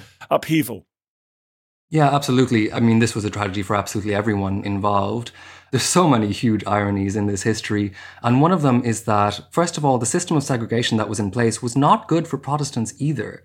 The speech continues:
Speaker 2: at the end of the day. Even though they did have systemically this privilege, one of the effects of it was also to split the working class in two. There was huge unemployment also among Protestants in Northern Ireland,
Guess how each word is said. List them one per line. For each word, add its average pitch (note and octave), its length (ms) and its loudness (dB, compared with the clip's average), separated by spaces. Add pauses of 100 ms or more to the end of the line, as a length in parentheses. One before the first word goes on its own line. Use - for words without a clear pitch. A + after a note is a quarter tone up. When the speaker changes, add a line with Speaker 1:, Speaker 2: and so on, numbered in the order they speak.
(300)
Speaker 2:
at A2+ 160 -4
the A#2 140 -4
end B2 240 2
of G2 140 -6
the - 80 -8
day. - 360 -8 (260)
Even F#3+ 340 4
though C3 480 4
they A2 160 4
did C#3+ 320 4
have A#2 440 0
systemically D3 1120 -4
this A2+ 180 -2
privilege, B2 640 -2 (440)
one E3 140 4
of F#3+ 80 2
the D#3+ 80 4
effects D#3+ 320 0
of C3 100 2
it B2+ 120 0
was A#2+ 140 0
also C3 260 0
to A#2+ 240 -2
split D3 360 0
the C3 60 0
working A#2+ 380 0
class A2 380 -6
in A2 120 -4
two. - 440 -2 (440)
There D#3 80 4
was - 300 -2
huge A#3 240 6
unemployment B2+ 500 2 (120)
also C#3 720 -2
among A#2 280 2
Protestants A#2+ 540 -2
in A#2+ 260 2
Northern A2 280 0
Ireland, A2+ 400 -4